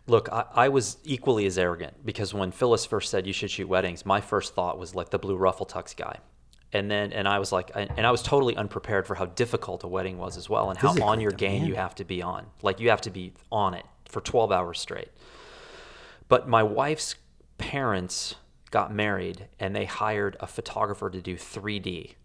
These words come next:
Speaker 1: And the whole wedding is on three D glass plates that you look at through a viewer. Now, for those of you who don't know, Google this, because it's insane how good these things look. And we still have them here in Costa Mesa.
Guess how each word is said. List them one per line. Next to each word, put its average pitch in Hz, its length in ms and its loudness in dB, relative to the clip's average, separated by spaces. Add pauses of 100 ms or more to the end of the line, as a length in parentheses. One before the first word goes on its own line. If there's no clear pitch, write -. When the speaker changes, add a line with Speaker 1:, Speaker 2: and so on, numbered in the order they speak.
(100)
Speaker 1:
And 98 120 -4
the 95 60 -2
whole 127 320 -2
wedding 110 280 2
is 95 120 -6
on 92 200 -4
three 113 380 -10
D 107 220 -4
glass 98 540 -2
plates - 480 -4
that - 180 -8
you 101 100 -8
look 110 240 2
at 104 220 -6
through 98 240 -8
a 92 60 -6
viewer. 90 460 -6 (220)
Now, 98 160 0
for 123 140 -4
those 139 220 6
of 135 80 0
you 123 80 0
who 113 60 0
don't 113 200 2
know, 101 240 4
Google 110 460 4
this, 90 200 -2
because 104 320 -6
it's 95 160 -4
insane 98 640 -2
how 98 260 -2
good 107 240 4
these 95 240 -10
things 92 280 -10
look. 95 220 -2
And 95 80 -6
we 98 80 -4
still - 280 0
have 101 200 0
them - 180 -10
here 98 200 -4
in 95 80 -12
Costa - 260 -8
Mesa. 90 300 -12